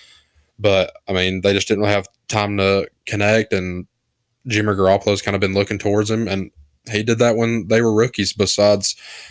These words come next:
last year when Brandon Ayuk had some things with Kyle Shanahan, and I think they kinda worked through those, but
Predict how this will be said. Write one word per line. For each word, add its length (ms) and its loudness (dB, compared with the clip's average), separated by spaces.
last 340 2
year 120 0
when 160 -2
Brandon 260 0
Ayuk 300 2
had 180 -2
some 180 -6
things 300 0
with 100 -4
Kyle 220 0
Shanahan, 600 -2
and 140 -4
I 60 0
think 220 -10
they 260 0
kinda 220 0
worked 260 0
through 180 -2
those, 320 2
but 280 -2